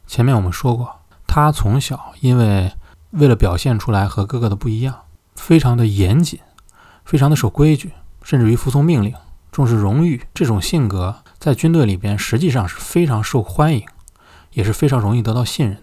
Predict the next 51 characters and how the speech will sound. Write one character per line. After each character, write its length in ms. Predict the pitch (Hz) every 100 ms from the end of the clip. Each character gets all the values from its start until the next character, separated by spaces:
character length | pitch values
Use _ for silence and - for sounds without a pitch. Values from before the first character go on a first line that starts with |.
| _ -
所 160 | 151
以 40 | 131
他 140 | 143
用 240 | 170 143
了 240 | 107 95 - -
二 180 | 175
十 120 | 131 110
年 140 | 87
的 80 | 92
时 180 | - 147
间 140 | 180
啊， 80 | - - - -
从 280 | - 107 113
七 200 | - 143
一 40 |
年 160 | 117 110
他 100 | 117
入 180 | 127
伍 180 | 110 160
到 320 | 147 107 95 92
九 280 | - 95 92
一 140 | 127
年 220 | 117 90
他 120 | 95 110
退 200 | - 110
伍， 180 | - _
一 140 | 135 139
路 180 | 156
晋 220 | 170 127 90
升， 240 | 107 117 - _
从 220 | - 123
一 40 | 135
个 80 | 131
小 260 | - 90
兵 180 | 92 123
儿 100 | 131
呢， 300 | 107 98 92
一 160 | 113 110
直 300 | 110 98 101
升 300 | - 113 113
到 220 | 104 92
了 340 | 92 90 90 -
中 180 | 131
校。 220 | 127 127 - -
在 180 | - 139
他 140 | 127
退 180 | 131 151
役 120 | 123
之 160 | 110 139
前 240 | - 98
呢， 320 | 110 104 92